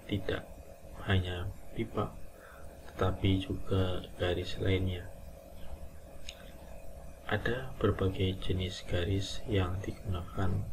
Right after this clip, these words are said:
pada P N I D untuk memberikan informasi yang berbeda. Periksa slide ini. Saya ak-, telah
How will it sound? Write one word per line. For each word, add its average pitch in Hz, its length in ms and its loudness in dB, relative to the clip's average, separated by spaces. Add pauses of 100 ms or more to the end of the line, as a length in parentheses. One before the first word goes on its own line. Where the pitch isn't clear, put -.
pada 90 480 0
P 90 160 -2
N - 80 -4
I 92 160 0
D 101 240 4 (1040)
untuk 107 560 0
memberikan 98 640 2
informasi 98 960 2 (240)
yang 92 240 2 (160)
berbeda. 92 720 0 (2000)
Periksa 104 560 4
slide 90 400 2
ini. 92 320 0 (1300)
Saya 98 480 6
ak-, - 480 -4
telah 104 400 6